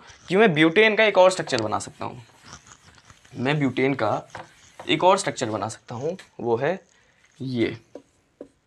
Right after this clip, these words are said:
मैं ये भी बना सकता हूँ। हाइड्रोजन की वैलेंसी पहले फिल कर दूँ, एच थ्री, एच टू, एच थ्री,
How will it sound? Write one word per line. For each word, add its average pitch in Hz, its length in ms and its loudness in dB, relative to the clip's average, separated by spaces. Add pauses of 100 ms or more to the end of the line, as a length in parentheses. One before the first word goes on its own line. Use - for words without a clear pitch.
(4000)
मैं 185 120 -2
ये 180 140 2
भी 180 80 0
बना 135 180 0
सकता - 240 -10
हूँ। 110 80 -8
हाइड्रोजन 160 340 0
की 180 60 0
वैलेंसी 175 280 0
पहले 180 200 2
फिल 185 160 -2
कर 190 140 2
दूँ, 185 120 0 (100)
एच 151 320 -2
थ्री, 117 180 -2 (1400)
एच 165 400 -2
टू, 113 200 0 (1120)
एच 165 260 -4 (100)
थ्री, 110 300 -6